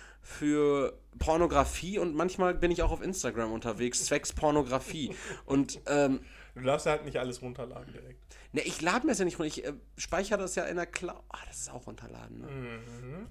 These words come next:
Speaker 1: Ah, ja, gut, okay. Ja gut, dann, äh, mein Fehler.
Speaker 2: Ganz richtig.
Speaker 1: Ganz richtig. Ja, finde ich schade.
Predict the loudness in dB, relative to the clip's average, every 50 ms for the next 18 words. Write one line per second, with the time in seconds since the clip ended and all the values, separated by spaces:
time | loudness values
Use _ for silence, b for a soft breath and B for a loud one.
0 | -14 -12 -10 -10 -10 -10 -12 -12 -12 -14 -14 -14 -16 -16 -16 -18 -18 -18 -18 -16
1 | -16 -16 -16 -16 -18 -20 -20 -20 -20 -20 -20 -20 -20 -20 -20 -20 -20 -20 -18 -18
2 | -18 B B B B B B B B 4 6 6 6 6 4 2 2 2 2 2
3 | 2 2 0 2 2 4 4 4 2 0 -4 -12 -12 -8 -6 -4 -4 -4 -6 -6
4 | -6 -6 -6 -6 -6 -8 -10 -12 -18 -20 -20 -20 -20 -20 -20 -20 -20 -20 -20 -20
5 | B B B B B -18 -10 -4 -4 -4 -2 -4 -4 -8 -8 -8 -10 -14 -14 -16
6 | -16 -12 -10 -8 -8 -8 -8 -8 -10 -10 -10 -12 -12 B B B B B B B
7 | B -4 -2 -2 0 -2 0 2 2 2 2 0 -2